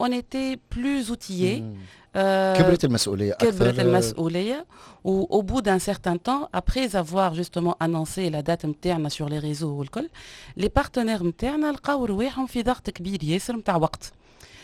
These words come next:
Speaker 1: آه، et pour plusieurs raisons. نفسرلك.
Speaker 2: مم.
Speaker 1: آه، تجي انت، آه، البراند كبير، آه،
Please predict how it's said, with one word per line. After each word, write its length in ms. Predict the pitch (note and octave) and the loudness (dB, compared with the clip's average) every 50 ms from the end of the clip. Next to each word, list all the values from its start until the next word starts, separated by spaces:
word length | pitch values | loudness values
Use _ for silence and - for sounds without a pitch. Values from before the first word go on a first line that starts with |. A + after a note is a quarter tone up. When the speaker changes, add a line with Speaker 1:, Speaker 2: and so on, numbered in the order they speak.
| - - - _ - | -20 -20 -12 _ 0
Speaker 1:
آه، 720 | E3 E3+ E3 E3 E3 E3 D#3+ D#3+ D#3+ D#3+ D#3 D#3 D#3 - - _ _ _ - | 2 2 4 4 4 2 2 2 2 0 0 0 -2 -4 -8 _ _ _ 2
et 160 | A#3+ B3 A3 E3+ E3 - - - _ _ G3 | 2 2 2 -2 -6 -14 -20 -20 _ _ -10
pour 40 | - - - | -10 -4 -4
plusieurs 240 | A#3+ A3 G#3 G3+ F3 | -2 0 2 0 2
raisons. 260 | E3+ E3 C#3+ C#3+ - - _ _ _ _ | 2 0 -2 -4 -8 -10 _ _ _ _
نفسرلك. 520 | F3 - F3 E3 - C3 A#2 - _ - _ _ - | -6 -6 -6 -6 -6 -10 -12 -12 _ -20 _ _ -12
Speaker 2:
مم. 60 | A2+ G#2 G2+ G2 G2+ - - _ - | -12 -10 -10 -12 -16 -18 -14 _ -2
Speaker 1:
آه، 300 | D3+ D#3+ D#3 D#3 D#3 - | 0 0 0 0 -2 -4
تجي 460 | - - D#3 D#3+ F#3+ G3+ G3+ G3+ - | -6 -8 -8 -4 -4 -2 -4 -2 -2
انت، 220 | F#3 F3+ - - | -2 -2 -2 -4
آه، 460 | F3+ E3+ E3 E3 E3 D#3+ D#3+ D3+ D3 D3+ | -4 -2 -2 0 -2 -2 -2 -2 -4 -4
البراند 580 | D3 C#3+ D3 D3 F3+ F#3+ F#3 F3+ E3+ D3+ C#3+ | -6 -6 -4 -2 0 2 2 2 0 -2 -4
كبير، 460 | D3+ - D#3+ D#3 F3 F3+ E3+ E3 D#3 D3+ | -8 -8 -6 -4 -4 -2 -2 -2 -2 -4
آه، 160 | D3 C#3+ C#3 | -6 -8 -6